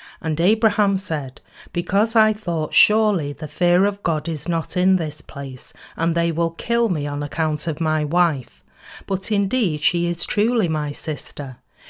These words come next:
She is the daughter of my father, but not the daughter of my mother, and she became my wife. And it came to pass,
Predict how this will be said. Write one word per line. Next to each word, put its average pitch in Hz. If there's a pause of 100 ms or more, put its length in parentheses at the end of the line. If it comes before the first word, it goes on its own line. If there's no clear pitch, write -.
(120)
She 214
is 185
the -
daughter 202
of 160
my 151
father, 165 (240)
but 190
not 214
the -
daughter 147
of 143
my 160
mother, 165 (300)
and 156
she 165
became 156
my 147
wife. 160 (500)
And 156
it 160
came 202
to -
pass, 175